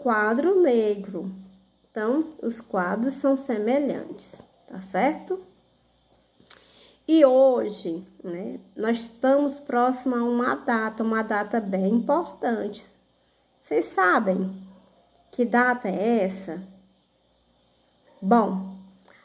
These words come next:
a data importante é que nós, dia dezenove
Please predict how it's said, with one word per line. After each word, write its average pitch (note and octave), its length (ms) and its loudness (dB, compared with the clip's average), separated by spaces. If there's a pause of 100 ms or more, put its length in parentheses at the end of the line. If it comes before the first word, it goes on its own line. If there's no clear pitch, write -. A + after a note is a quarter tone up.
(180)
a G3 100 -2
data B3 400 2
importante A3+ 1000 -2
é G3 100 -2
que F#3+ 160 -2
nós, G#3 460 -2
dia A3+ 1040 2
dezenove F#3+ 1500 0